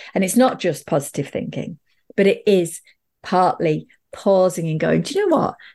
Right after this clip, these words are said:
I did good there. I actually thought of a good thing about myself," and pause to notice, because I call that the mind gym. It's like you're strengthening yourself all the time.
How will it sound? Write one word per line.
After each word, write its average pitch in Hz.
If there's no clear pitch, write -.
I 285
did 247
good 262
there. 143
I 247
actually -
thought 180
of 170
a 180
good 196
thing 180
about 160
myself," 165
and 185
pause 180
to -
notice, 165
because 170
I 190
call 170
that -
the 151
mind 156
gym. 160
It's -
like 160
you're 160
strengthening 165
yourself 156
all 156
the 156
time. 156